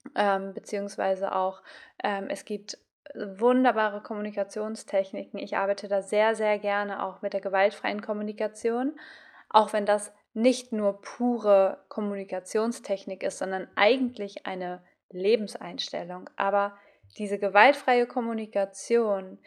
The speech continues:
die Tools daraus helfen mir auch in diesen Situationen wirklich klar zu sein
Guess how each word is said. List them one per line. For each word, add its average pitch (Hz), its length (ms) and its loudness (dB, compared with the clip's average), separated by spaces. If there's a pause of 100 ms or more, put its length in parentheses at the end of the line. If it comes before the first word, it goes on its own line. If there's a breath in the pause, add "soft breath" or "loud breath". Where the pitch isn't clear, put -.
(200 soft breath)
die 208 140 -8
Tools 226 580 -2
daraus 185 500 -6
helfen 208 520 2
mir 196 340 -8
auch 185 240 -4
in 196 140 -6
diesen 208 260 -8
Situationen 190 840 -4 (380 loud breath)
wirklich 208 840 0 (480)
klar 196 640 2
zu - 200 -6
sein 269 480 0